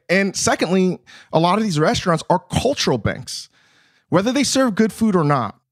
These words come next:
these are institutions that are so central to your community. And you need to <laughs> understand that.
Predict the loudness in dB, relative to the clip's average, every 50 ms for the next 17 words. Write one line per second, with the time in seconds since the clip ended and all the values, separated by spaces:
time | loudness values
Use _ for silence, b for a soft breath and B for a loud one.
0 | _ _ _ _ _ _ _ _ 0 2 2 2 2 2 2 2 2 2 0 -2
1 | -4 _ _ 0 0 0 -2 -4 -4 -4 -4 -2 -2 -2 -2 0 0 0 0 0
2 | -2 -4 -4 -2 0 0 0 0 -2 -4 _ _ b b b b b b b _
3 | 0 0 0 -2 -6 _ -8 -8 -6 -4 0 2 2 2 2 0 0 0 0 0
4 | 0 0 -2 -2 -2 -4 -4 -4 -2 -2 0 2 2 2 2 2 2 0 -2 -4
5 | -6 _ _ -10 -2 0 2 2 2 2 2 0 -4 -6 -8 -14 -20 _ _ _
6 | -2 0 2 2 2 2 2 2 0 0 0 -2 -2 -2 0 0 0 2 2 0
7 | 0 0 -2 -2 -4